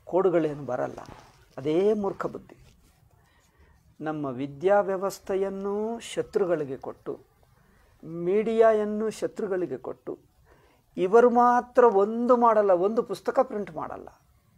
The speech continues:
ನಮ್ಮ ಹಿಂದೂ ಧರ್ಮವನ್ನು ನಾಶ ಮಾಡ್ತಾ ಇದ್ದಾರೆ ಎಂದು ಹೇಳ್ತಾರೆ. ಅ-, ಅವರಿಗೆ ನಾಶ ಅನಿಸುತ್ತಾ ಇಲ್ಲ. ಇನ್ನೊಂದು ಪದ್ಧತಿ ಗೊತ್ತಾ?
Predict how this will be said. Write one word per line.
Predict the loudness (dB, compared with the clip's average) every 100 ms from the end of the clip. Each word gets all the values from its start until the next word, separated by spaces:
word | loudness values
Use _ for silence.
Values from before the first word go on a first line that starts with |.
| _ _ _ _ _ _ _ _ -4
ನಮ್ಮ | -4 -2
ಹಿಂದೂ | -6 -6 -10 -4 -2
ಧರ್ಮವನ್ನು | 0 -2 -2 -4 -4 -4
ನಾಶ | -4 -4 -2 -4
ಮಾಡ್ತಾ | -4 -6 -6 -6
ಇದ್ದಾರೆ | -4 -6 -2 0 0
ಎಂದು | -4 -6
ಹೇಳ್ತಾರೆ. | -6 -6 -6 -8 -12
ಅ-, | -14 _ _ _ _ _ _ _ _ _ _ _ _ _ _ _ _ -14 -12 0
ಅವರಿಗೆ | 4 4 2
ನಾಶ | 0 -4 -6 -4
ಅನಿಸುತ್ತಾ | -4 -4 -2 -2 2
ಇಲ್ಲ. | 2 2 -2
ಇನ್ನೊಂದು | -4 -6 -8 -8
ಪದ್ಧತಿ | -10 -12 -14 -10
ಗೊತ್ತಾ? | -10 -10